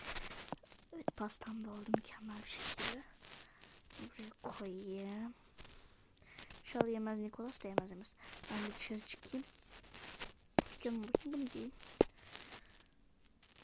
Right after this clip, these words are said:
Açın şunu. Dur yenge, ne oldu? Ya dükkanıma gideceğim.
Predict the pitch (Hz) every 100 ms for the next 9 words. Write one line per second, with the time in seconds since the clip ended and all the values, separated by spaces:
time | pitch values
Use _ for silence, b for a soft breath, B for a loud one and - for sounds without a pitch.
0 | - - - - - - - - - -
1 | - - - 226 - 311 - 285 262 226
2 | - - - - - - - - - -
3 | - - - - - - - - - -
4 | - - - - - - - 269 269 277
5 | 277 294 294 247 233 - - B B B
6 | B - 269 254 - 262 294 320 262 247
7 | 240